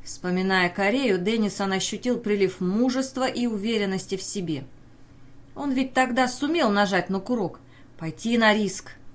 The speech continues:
Разве он изменился? И тогда, и сейчас он вполне способен собраться, выработать план и придерживаться его, сражаясь не на жизнь, а на смерть. Такой уж он человек.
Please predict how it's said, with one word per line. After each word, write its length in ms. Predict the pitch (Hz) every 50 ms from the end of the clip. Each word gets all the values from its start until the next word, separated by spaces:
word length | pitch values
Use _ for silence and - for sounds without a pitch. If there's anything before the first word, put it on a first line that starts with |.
| - - -
Разве 300 | 147 151 165 151 180 190
он 120 | 196 202
изменился? 600 | 190 185 214 233 254 294 277 226 - - - - - - - - - - - - -
И 80 | - 151
тогда, 540 | - - 151 156 160 156 208 233 254 240 220
и 80 | 208
сейчас 580 | 202 - 196 180 - - 247 247 240 226 240 -
он 160 | 240 240 226
вполне 540 | - - - 240 240 233 233 262 294 285 269
способен 640 | - - - 208 202 - - 247 240 196 196 175 -
собраться, 800 | - 185 170 165 175 196 214 220 233 226 233 - - 220 214 - - - - - - -
выработать 680 | - 185 190 214 294 330 311 269 202 202 180 180 175 -
план 560 | - - 196 202 214 233 254 277 285 262 262 - - - - - -
и 180 | 160 175 214
придерживаться 840 | 220 - 285 302 240 208 220 247 247 247 220 240 226 226 226 - - 220
его, 320 | 190 202 190 185 220 269
сражаясь 640 | 262 - 214 196 196 190 - 208 214 214 208 -
не 100 | 208 196
на 160 | 190 196 196 196
жизнь, 320 | 180 220 233 208 185 196
а 80 | 202 208
на 180 | 220 214 180 165
смерть. 380 | - - 156 143 139 - - - - - - - - - - 165
Такой 380 | 160 - - 202 196 233 240
уж 140 | 240 - -
он 140 | 214 202 190
человек. 680 | - - 214 220 233 233 208 190 185 185 190 -